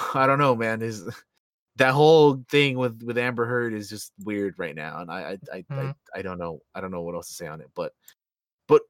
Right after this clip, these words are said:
Speaker 1: sp-, strictly speaking about the movie, uh, without any of the other extra, you know, court stuff going on. Uh, yeah, I mean, I just, I never watched the second one.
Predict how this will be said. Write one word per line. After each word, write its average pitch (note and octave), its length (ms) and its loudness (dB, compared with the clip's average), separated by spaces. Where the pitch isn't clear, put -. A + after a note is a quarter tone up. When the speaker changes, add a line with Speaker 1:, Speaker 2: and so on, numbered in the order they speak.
Speaker 1:
sp-, - 260 -12
strictly G3 520 4
speaking E3+ 360 0
about C#3+ 240 4
the C3 80 -2
movie, C#3+ 440 2
uh, G#2 260 0
without B2 340 4
any B2+ 260 2
of A2+ 160 -2
the A2+ 160 2
other A2+ 280 4
extra, A2 600 0
you A#2+ 140 -4
know, F#2+ 340 -6
court B2+ 280 4
stuff - 400 -2
going A2+ 240 -4
on. G#2+ 300 -2
Uh, F#2+ 440 2
yeah, B2 240 4
I G#2 40 2
mean, A#2 160 0
I B2+ 60 6
just, A#2+ 240 -2
I B2+ 100 2
never D3+ 220 4
watched C#3 260 4
the - 60 -4
second A2 340 0
one. G#2+ 300 -4